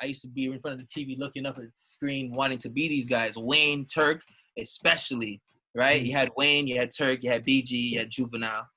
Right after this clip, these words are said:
Speaker 1: right? And, yeah, I wanted to be Wayne and Turk. And I met this guy in Atlanta. And, yeah, man gave me, man gave me a verse. I gave him a verse, and we did that shit.
Speaker 2: Jeez,
Speaker 1: <laughs> Yeah.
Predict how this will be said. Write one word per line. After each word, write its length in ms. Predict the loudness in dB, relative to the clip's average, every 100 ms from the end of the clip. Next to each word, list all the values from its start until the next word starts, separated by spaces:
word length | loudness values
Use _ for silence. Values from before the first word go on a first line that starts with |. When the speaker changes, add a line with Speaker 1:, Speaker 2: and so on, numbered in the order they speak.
| _ _ _ 0
Speaker 1:
right? 280 | 4 4 0 _ _ _ _
And, 400 | 0 0 -2 -8
yeah, 200 | 0 4
I 40 | 4
wanted 200 | 2 0
to 60 | 2
be 120 | 2
Wayne 320 | 4 4 4
and 140 | 0 0
Turk. 260 | 2 2 0
And 100 | -4
I 60 | -2
met 180 | 0 -2
this 140 | -2
guy 160 | 0 0
in 100 | 0
Atlanta. 540 | -2 0 2 2 0 -2 -10 _ -8
And, 240 | -6 -2
yeah, 200 | 2 4
man 240 | 4 0 0
gave 180 | 0 0
me, 280 | -2 -2 -2
man 240 | 0 0
gave 220 | 0 -2
me 120 | 0 0
a 60 |
verse. 360 | 4 6 6 4
I 100 | 0
gave 260 | 2 0
him 140 | 0 -2
a 100 | 2
verse, 240 | 4 4 2
and 80 | 0
we 100 | 0
did 260 | 2 2
that 200 | 4 2
shit. 300 | 0 -6 -8
Speaker 2:
Jeez, 300 | -6 -6 -4
Speaker 1:
<laughs> 20 | -4
Yeah. 300 | -4 -4